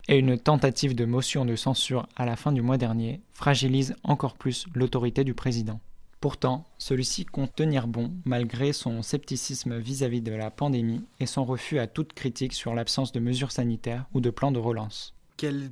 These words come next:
Speaker 2: perspective a le Brésil pour se sortir de cette situation ?
Speaker 1: Avec Bolsonaro aux manettes, c'est d'autant plus compliqué qu'il n'y a pas de stratégie claire. Compte tenu de cet état de fait,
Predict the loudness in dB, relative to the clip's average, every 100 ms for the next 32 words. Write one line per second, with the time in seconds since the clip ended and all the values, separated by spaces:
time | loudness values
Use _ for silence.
0 | -8 -8 -6 -8 -4 -2 -2 -4 -6 -4
1 | -4 -4 -4 -4 -6 -8 -8 -6 -6 -6
2 | -4 -4 -4 -8 -8 -8 -6 -6 -6 -8
3 | -8 -10 -8 0 2 2 6 4 6 4
4 | 4 4 2 2 0 -2 -4 -10 -18 -18
5 | -8 0 2 2 0 0 -2 -2 -6 -4
6 | -2 -2 0 2 2 2 0 0 0 -2
7 | -4 -4 -2 -2 -4 -6 -8 -8 -10 -20
8 | -20 -4 -2 2 4 4 4 0 -2 -4
9 | -2 -2 -2 -2 -4 -8 -10